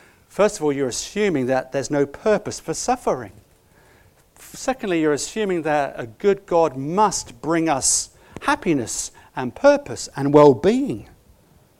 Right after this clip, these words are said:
It's just two D. But were you to go into the sanctuary,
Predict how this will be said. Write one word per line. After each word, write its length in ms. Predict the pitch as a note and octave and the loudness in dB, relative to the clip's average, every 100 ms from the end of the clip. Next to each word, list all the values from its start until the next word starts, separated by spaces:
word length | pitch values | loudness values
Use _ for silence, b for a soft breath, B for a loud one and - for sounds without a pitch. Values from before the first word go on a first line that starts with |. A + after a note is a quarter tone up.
| _ _ _ _ - _ _ _ _ _ _ | _ _ _ _ -20 _ _ _ _ _ _
It's 120 | - - | -10 -6
just 200 | C#4+ - | -6 0
two 180 | D#3+ | 0
D. 360 | C#3 A3 G#3+ - - - _ _ _ _ _ - _ _ _ _ _ _ B B B B _ _ - | 2 0 0 -10 -20 -20 _ _ _ _ _ -20 _ _ _ _ _ _ B B B B _ _ -2
But 340 | G3+ D#3+ - - _ _ - | 0 0 -8 -20 _ _ 2
were 140 | G#3+ C#4+ | 4 4
you 140 | C4+ | 0
to 140 | - E3 | -6 0
go 160 | F#3 | 2
into 180 | F3 - | 2 -4
the 120 | C#3 | -10
sanctuary, 680 | - G3+ G3 - - A2+ - | -6 -6 -6 -8 -12 -12 -14